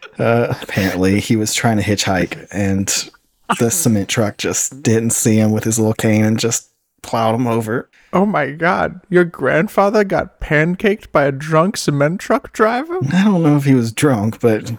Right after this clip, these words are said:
Speaker 1: he did get hit. But it's what my grandpa always said. He always said, "You never know when you're gonna,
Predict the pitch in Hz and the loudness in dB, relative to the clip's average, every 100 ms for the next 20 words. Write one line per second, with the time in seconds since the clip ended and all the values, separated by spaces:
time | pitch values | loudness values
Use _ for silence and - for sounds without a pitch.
0 | - _ - 139 123 123 123 117 104 104 | -12 _ 0 2 4 4 4 2 2 0
1 | 92 - 101 - - - - - - _ | 0 0 -2 -2 -20 -20 -20 -20 -20 _
2 | 143 113 131 127 120 117 120 123 123 123 | -6 0 2 4 2 4 2 4 4 4
3 | 117 - 120 101 98 107 117 113 - 123 | 2 2 2 0 0 -2 0 -2 0 2
4 | 117 110 113 123 127 127 120 117 127 135 | 2 2 2 4 4 4 2 0 -2 0
5 | 127 123 123 | 0 0 -4